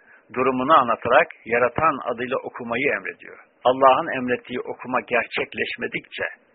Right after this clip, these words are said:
ideolojik, siyasi, mezhebi, fıkhi, tasavvufi, kelami okuma tarzlarının etkisinden kurtulamayacaklardır. Etkilerden kurtulamayanlar,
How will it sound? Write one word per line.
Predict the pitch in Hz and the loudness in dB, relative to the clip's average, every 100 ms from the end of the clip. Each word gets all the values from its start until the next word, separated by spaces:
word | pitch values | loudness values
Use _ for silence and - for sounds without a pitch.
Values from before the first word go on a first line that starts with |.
| _ - | _ -12
ideolojik, | 120 127 120 113 127 151 - - | -4 0 0 -2 -6 -8 -10 -2
siyasi, | 113 104 - 147 | 2 2 0 -10
mezhebi, | 135 113 - 113 101 131 139 | -4 -2 -2 -4 -8 -8 -8
fıkhi, | - 101 135 131 - _ - - - - | -10 -10 -6 -6 -6 _ -20 -20 -8 -4
tasavvufi, | 117 - 110 101 147 143 - | -2 0 0 0 -8 -6 -4
kelami | 110 110 113 156 | 2 2 2 -2
okuma | 120 117 113 - | -4 -4 -6 -4
tarzlarının | 110 107 101 101 117 160 143 - - - | -4 -4 -4 -6 -6 -8 -10 -20 -16 -10
etkisinden | 123 - - 110 110 143 | -10 -10 -16 -10 -6 -6
kurtulamayacaklardır. | - 110 - 113 117 113 104 - - 87 - - - _ _ - | -6 -16 -6 -6 -4 -4 -4 -8 -12 -20 -18 -18 -18 _ _ -2
Etkilerden | - 135 127 120 160 160 | -2 2 4 6 4 0
kurtulamayanlar, | 135 117 139 160 135 98 90 92 - | -8 -6 0 0 0 -2 -4 -12 -14